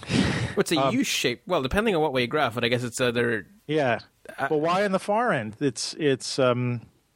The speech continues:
Speaker 2: Is it, it's, it's, it's whatchamajigger interference, isn't it? And I can't think of the name of it now. Fraun-, is it Fraunhofer or?
Speaker 1: No, we're both getting old, so our brains
Speaker 2: We're
Speaker 1: are
Speaker 2: getting
Speaker 1: shut
Speaker 2: old.
Speaker 1: down.
Speaker 2: Well, my old
Speaker 1: Not
Speaker 2: physics lecture is
Speaker 1: dispersion,
Speaker 2: gonna be
Speaker 1: dis-,
Speaker 2: very
Speaker 1: the
Speaker 2: cranky.
Speaker 1: distortion.
Speaker 2: Yeah,
Speaker 1: Dis-
Speaker 2: because I learned about this stuff and I used to be able to do the mathematics. And,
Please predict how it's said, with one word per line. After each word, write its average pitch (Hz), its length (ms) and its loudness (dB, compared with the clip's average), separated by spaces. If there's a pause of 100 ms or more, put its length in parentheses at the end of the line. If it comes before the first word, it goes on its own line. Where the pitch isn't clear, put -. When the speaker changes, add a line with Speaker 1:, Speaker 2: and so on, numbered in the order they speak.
(480)
Speaker 2:
Is 160 160 2
it, 156 160 0
it's, - 260 -10
it's, - 200 -8
it's - 160 -6
whatchamajigger 120 640 0
interference, 117 520 -2
isn't 143 140 -2
it? 170 140 0
And 135 140 0
I 127 40 0
can't 160 220 -2
think 143 140 0
of 131 40 2
the 131 60 2
name 123 160 2
of 117 100 0
it - 80 -2
now. 120 180 2
Fraun-, 180 380 0
is 160 120 -2
it 151 80 -6
Fraunhofer 202 580 0
or? 156 400 0 (640)
Speaker 1:
No, 139 180 -2
we're 170 100 2
both 233 260 -2
getting 127 220 -2
old, 117 180 0
so 123 120 0
our 117 180 2
brains 131 360 2
Speaker 2:
We're 156 120 2
Speaker 1:
are - 20 0
Speaker 2:
getting 131 160 2
Speaker 1:
shut 123 60 4
Speaker 2:
old. 123 140 0
Speaker 1:
down. 127 160 -2 (160)
Speaker 2:
Well, 185 100 2
my 233 80 2
old 269 100 2
Speaker 1:
Not 220 60 -2
Speaker 2:
physics 190 340 2
lecture 147 160 2
is 165 60 2 (120)
Speaker 1:
dispersion, 143 100 0
Speaker 2:
gonna 123 80 4
be 120 40 4
Speaker 1:
dis-, 120 100 4
Speaker 2:
very 123 140 4
Speaker 1:
the 139 60 0
Speaker 2:
cranky. 120 240 0
Speaker 1:
distortion. 139 540 -2 (420)
Speaker 2:
Yeah, 143 240 0
Speaker 1:
Dis- 117 140 -2
Speaker 2:
because 127 160 -2
I 147 80 0
learned 131 220 0
about 107 140 -6
this 113 140 -8
stuff 113 180 -8
and 117 80 -6
I 120 60 -2
used 127 100 -4
to 127 60 0
be - 20 2
able 117 120 0
to 120 40 2
do 117 60 2
the 113 80 -2
mathematics. 117 520 0
And, 117 120 -8